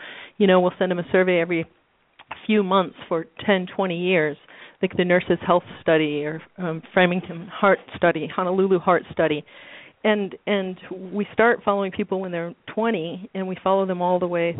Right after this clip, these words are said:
through adulthood, and then we can go back and ask: Are there any decisions people were making, any foods people were eating in their twenties and thirties that influenced whether or not they went on to get Parkinson's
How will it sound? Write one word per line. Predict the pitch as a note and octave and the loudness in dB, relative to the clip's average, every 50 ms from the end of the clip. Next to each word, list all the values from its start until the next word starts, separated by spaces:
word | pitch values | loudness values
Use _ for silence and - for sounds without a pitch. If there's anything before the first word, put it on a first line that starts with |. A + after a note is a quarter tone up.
| E3 | -4
through | - F#3 F#3 - D#3 - | -2 -2 0 -2 -2 -2
adulthood, | D#3+ E3 E3+ F#3 G3 G3+ - F#3+ F3 E3+ - - | 0 2 4 2 2 2 0 -2 -4 -4 -6 -10
and | F3 F3+ F3 | -10 -8 -6
then | F#3+ G3 | -6 -6
we | G3 F#3 | -6 -8
can | - G#3 G3 | -8 -8 -4
go | F3+ D#3+ | -2 0
back | D#3+ D#3+ E3 D#3+ | 0 0 -2 -4
and | - D#3 | -6 -8
ask: | F3 A3 F3+ - - _ - - | -6 -6 -8 -8 -10 _ -6 -2
Are | E3+ D#3+ | -2 0
there | D#3 E3 - - | 0 -2 -2 -4
any | G#3+ A#3 B3+ C4 | -6 -4 -4 -4
decisions | B3+ A3+ - - F#3 F#3 G3 F#3+ F#3 - - | -4 -6 -4 -4 -4 -4 -4 -6 -8 -8 -8
people | - F#3 F3+ - E3 E3+ | -6 -4 -2 -2 0 0
were | D#3+ D3+ | 2 2
making, | D3+ E3 F3+ - - C3 - | 2 0 0 0 -2 -6 -4
any | - F#3+ F#3 F#3 - - - - - | -2 0 0 -2 -2 -6 -6 -2 2
foods | A#3+ B3 A#3 G3+ F#3 E3+ - - | 4 4 4 4 2 0 -2 -2
people | - G3 F#3 - F3+ F3 | 0 0 2 2 2 4
were | F3 E3 D#3 | 4 4 2
eating | C#3+ - D#3+ F#3+ F#3+ F3+ D3+ - C3 C#3+ - - - - - - - - - _ - | 2 0 0 0 0 0 0 -4 -6 -8 -10 -14 -20 -20 -20 -20 -20 -20 -10 _ 0
in | F#3+ F#3+ | 2 2
their | F3+ E3 D#3 | 2 2 0
twenties | - - - G3 F#3+ F#3 E3+ E3 - | 0 2 2 2 2 2 -2 -4 -6
and | E3 D#3+ - | -8 -6 -2
thirties | - F#3 F#3+ E3+ D#3+ D#3 D#3 - - _ _ - - - - | 0 2 2 2 0 -2 -4 -8 -12 _ _ -20 -16 -4 0
that | - F3+ - | 0 2 2
influenced | - G3 G#3 G3 - - F#3+ F#3 F3 D#3 B2+ - - - | 2 0 -2 -2 -2 -2 -2 0 0 -2 -4 -6 -6 -2
whether | F#3+ F3+ F3+ E3+ F3+ F3 | 2 2 2 2 2 0
or | |
not | E3+ D#3+ E3 - | -2 -4 -4 -4
they | - E3+ | -6 -8
went | E3 E3 D#3+ D#3+ | -8 -8 -8 -8
on | D#3 D#3 | -8 -10
to | - - | -10 -10
get | D#3 D3+ - - | -10 -10 -6 -4
Parkinson's | - D3 D3 - - C#3+ - - - C3 | -2 -2 -2 -2 -6 -12 -12 -12 -14 -14